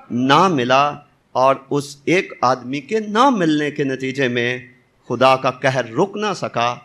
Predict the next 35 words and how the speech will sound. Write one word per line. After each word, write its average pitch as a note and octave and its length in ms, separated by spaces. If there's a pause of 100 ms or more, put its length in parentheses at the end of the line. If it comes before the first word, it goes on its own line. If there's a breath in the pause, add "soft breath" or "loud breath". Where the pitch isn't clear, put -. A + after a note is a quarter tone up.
(260)
اور A#2 100
خدا B2+ 380
نے A#2+ 260 (280)
اپنی C3 460 (220)
قوم A2 360
کو A#3+ 320 (120)
سزا A2 540
دی۔ C#3+ 300 (460)
اگر G#3+ 320
کوئی C4 280
آدمی F#3 380
مل F#3+ 280
جاتا D3 340
جس D3+ 240
کو D3 200
ہم D3+ 100
شفاعت F#3+ 920
کرنے D3+ 280
والا C#3 340 (480)
کہتے D3 340
ہیں D3 100
یا D#3+ 120 (100)
انٹرسیسر F3 880
کہتے D3+ 400
ہیں، C3 240 (500)
اگر D#3 260
کوئی E3+ 180
شخص - 380 (400)
خدا D3+ 280
کو E3 160
مل A#3 220
جاتا B2 520 (460)
تو C3 100
بنی E3+ 260
اسرائیل C#3+ 480